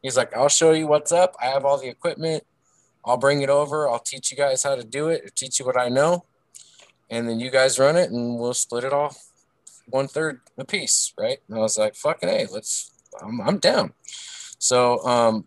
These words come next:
props to, props to Gordon, man. Old Gordon, I don't even know what's up with that guy, but, uh, he's the guy that turned me on to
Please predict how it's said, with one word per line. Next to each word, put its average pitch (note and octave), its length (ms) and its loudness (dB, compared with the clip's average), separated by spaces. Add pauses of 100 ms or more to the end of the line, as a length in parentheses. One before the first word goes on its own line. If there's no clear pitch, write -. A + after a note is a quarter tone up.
props - 400 4
to, C#3+ 180 -8 (160)
props D3 280 2
to C#3 80 -8
Gordon, B2+ 440 2
man. G#2+ 280 -4 (1000)
Old A2 240 -10
Gordon, A#2+ 340 2
I A2+ 60 4
don't B2 120 0
even A2+ 200 -2
know A2+ 180 4
what's A2+ 220 -2
up A#2 160 -2
with G#2+ 80 -6
that A2+ 240 -2
guy, G2+ 220 -4
but, G2 240 -6 (100)
uh, G2 220 -2 (400)
he's B2 220 -2
the B2 100 -4
guy A#2 220 4
that A2 180 -6
turned A#2+ 240 2
me A#2 100 0
on A2+ 240 2
to A2 580 -6